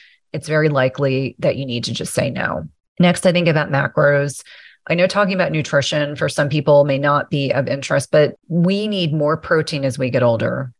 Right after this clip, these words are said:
We become less insulin sensitive as we get older. So carbohydrates become important,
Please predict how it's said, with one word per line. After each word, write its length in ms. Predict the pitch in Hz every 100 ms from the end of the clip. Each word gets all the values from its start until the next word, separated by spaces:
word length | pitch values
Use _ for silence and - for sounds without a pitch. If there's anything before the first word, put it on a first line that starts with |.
| -
We 220 | 151 175
become 520 | 170 143 165 151 147 -
less 380 | 139 143 139 -
insulin 480 | 156 151 156 143 135
sensitive 720 | - 135 131 139 - - 127
as 260 | - 127 120
we 100 | 127
get 140 | 123
older. 420 | 120 127 139 - -
So 180 | - 147
carbohydrates 1120 | - 170 175 156 170 151 123 131 - - - _ _ _ _ -
become 400 | 147 - 147 143
important, 880 | 131 127 - 147 131 120 - -